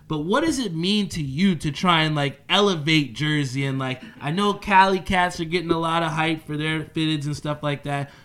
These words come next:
but just how important is it for you to do it for the home team here in Jersey?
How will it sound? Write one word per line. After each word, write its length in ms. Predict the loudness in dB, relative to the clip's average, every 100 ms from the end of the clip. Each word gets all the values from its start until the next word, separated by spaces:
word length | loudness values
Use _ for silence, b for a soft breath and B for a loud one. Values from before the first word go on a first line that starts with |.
| B
but 120 | -4 -2
just 240 | -2 -2
how 240 | 2 4
important 460 | 2 2 4 4 4
is 180 | 2 2
it 140 | -2
for 80 | -2
you 160 | 0 0
to 80 |
do 220 | 0 0 0
it 100 | -2
for 80 |
the 100 | -4
home 300 | -2 0 0
team 320 | -2 -2 -2 -2
here 160 | -2
in 160 | -2 -2
Jersey? 500 | 0 0 -2 -6